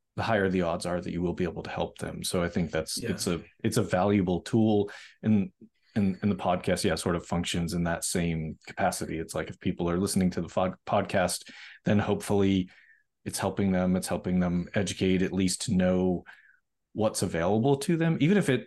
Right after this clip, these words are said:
Speaker 1: even if it's not with you specifically, right?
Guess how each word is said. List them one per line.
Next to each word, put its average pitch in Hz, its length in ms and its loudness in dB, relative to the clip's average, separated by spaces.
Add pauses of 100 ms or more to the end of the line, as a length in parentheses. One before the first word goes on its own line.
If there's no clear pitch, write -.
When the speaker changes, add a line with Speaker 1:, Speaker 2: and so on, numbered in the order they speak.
Speaker 1:
even 143 200 2
if 131 120 0
it's - 220 -2
not 107 400 2 (1080)
with 113 320 -2
you 123 160 4
specifically, 127 720 -4
right? 104 300 -2